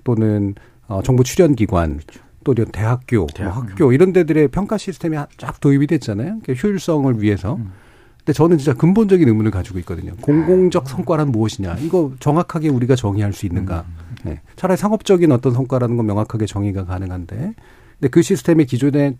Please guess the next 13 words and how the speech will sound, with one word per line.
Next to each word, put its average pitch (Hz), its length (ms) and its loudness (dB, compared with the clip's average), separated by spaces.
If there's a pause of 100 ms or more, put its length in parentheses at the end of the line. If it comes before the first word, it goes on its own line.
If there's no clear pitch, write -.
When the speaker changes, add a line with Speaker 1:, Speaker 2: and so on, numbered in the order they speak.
Speaker 1:
기초를 214 360 2
두고 139 200 4
있기 120 160 0
때문에 113 260 0
생기는 98 340 -4
문제, 90 440 -6 (100)
이런 113 160 -4
것들도, 87 480 -8 (380)
어, 87 180 -4
새로운 139 220 0
시각에서 101 380 0
얘기해 90 260 0
주셨네요. 85 420 -2